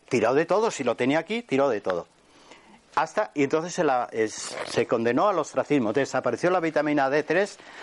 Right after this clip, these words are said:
de todo, no se recetó. Y ahora se han vuelto a recetar. ¿Qué ha pasado? ¿Qué ha pasado? Pues sobre todo las mujeres, con los protectores solares, ya tenemos otra vez la misma carencia. Los protectores solares.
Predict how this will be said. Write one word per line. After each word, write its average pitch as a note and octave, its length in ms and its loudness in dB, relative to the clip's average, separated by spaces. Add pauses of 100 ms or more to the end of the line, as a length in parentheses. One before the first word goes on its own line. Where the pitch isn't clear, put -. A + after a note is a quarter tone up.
(160)
de C3+ 180 2
todo, G3+ 560 2
no F3 160 -2
se F#3+ 160 0
recetó. E3+ 460 -2 (680)
Y G#2 100 4
ahora A#2+ 220 2
se D#3 120 -4
han G#2+ 100 -4
vuelto A2 240 0
a G#2+ 40 0
recetar. A#2 500 -2
¿Qué B2+ 120 -2
ha A#2 60 -2
pasado? C3 460 -2 (440)
¿Qué - 100 -4
ha A2+ 140 2
pasado? F#3 440 0
Pues G#2+ 160 -6
sobre F2+ 280 -4
todo G2 200 0
las A2+ 200 0
mujeres, G3 520 -2 (580)
con G#2+ 120 2
los G2+ 120 0
protectores G2 540 0
solares, A3 580 0 (400)
ya B2+ 120 0
tenemos C#3+ 380 0
otra A#2+ 200 0
vez C#3 120 0
la G#3 120 0
misma A2 280 -4
carencia. F#3 540 0 (720)
Los B2+ 140 0
protectores G#2+ 520 -2
solares. D#3+ 400 0